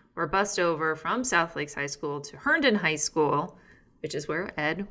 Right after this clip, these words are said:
went to school, which is where Super Husband went to school to participate in R O T C. And this is the point where we learned that Super Husband, for two years, was in the R O T C at Herndon High School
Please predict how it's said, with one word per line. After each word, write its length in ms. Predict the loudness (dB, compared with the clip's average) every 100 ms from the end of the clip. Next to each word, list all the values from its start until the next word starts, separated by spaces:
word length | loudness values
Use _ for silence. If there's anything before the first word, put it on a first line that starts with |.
| -8
went 180 | -8 -8
to 80 |
school, 260 | -10 -6 -2
which 200 | -2 -2
is 160 | -6 -8
where 140 | -10
Super 300 | -8 -8 -6
Husband 260 | -8 -8 -8
went 160 | -8 -8
to 100 | -10
school 380 | -8 -8 -6
to 100 | -6
participate 680 | -4 -2 -2 -6 -4 -4 -4 -4
in 120 | -4 -4
R 140 | -4
O 60 | -6
T 220 | -4 -4
C. 420 | 0 0 0 -2 -14 -20 -20 -8 -2
And 140 | 2
this 160 | 2 2
is 120 | 0
the 100 | 0
point 320 | 4 2 2
where 120 | 0
we 180 | 2 4
learned 380 | 4 0 -4 -4
that 180 | 0 0
Super 300 | 0 0 2
Husband, 600 | 4 2 2 2 2 -2 -8 -20 -20 _ _ _ _ _ -14
for 180 | 2 2
two 200 | 6 6
years, 480 | 12 12 12 6 8
was 160 | 8 12
in 200 | 12 12
the 120 | 12
R 220 | 12 12
O 200 | 12 10
T 320 | 8 4 4
C 560 | 2 4 6 6 4 4
at 160 | 2 2
Herndon 260 | 0 0 0
High 160 | 0
School 640 | -2 -2 0 0 -2 -4